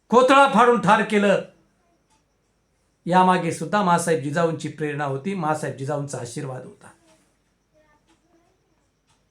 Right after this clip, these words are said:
मित्र, पुरंदरच्या तहानंतर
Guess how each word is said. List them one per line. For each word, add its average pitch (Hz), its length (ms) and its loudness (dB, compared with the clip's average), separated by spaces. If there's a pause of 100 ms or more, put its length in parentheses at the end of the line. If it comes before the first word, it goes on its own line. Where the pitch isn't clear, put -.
(760)
मित्र, 165 340 -4 (2750)
पुरंदरच्या 294 640 4
तहानंतर 285 640 2